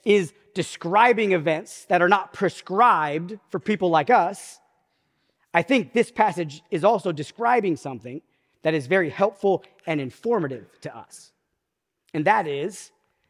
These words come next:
the importance of the apostles. F-, for the remaining ten minutes of this sermon, I, I wanna show you why the apostles that we've been reading about today, why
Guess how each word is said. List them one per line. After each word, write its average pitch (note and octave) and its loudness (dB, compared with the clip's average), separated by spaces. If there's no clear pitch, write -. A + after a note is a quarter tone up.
the F#3+ -4
importance D#3+ -4
of D#3 0
the D3 -4
apostles. - -4
F-, C3+ -20
for F#3+ 2
the D#3 0
remaining E3 2
ten D#3 -2
minutes D3+ -6
of C#3+ -8
this B2+ -12
sermon, D#3+ -6
I, D#3 -2
I E3+ 2
wanna E3+ 0
show E3+ 0
you D#3 -2
why C#3 -2
the D3 -2
apostles D#3+ 0
that C3+ -8
we've D#3 -4
been D3 -4
reading F#3 -2
about G3+ -2
today, G3 -2
why F3 2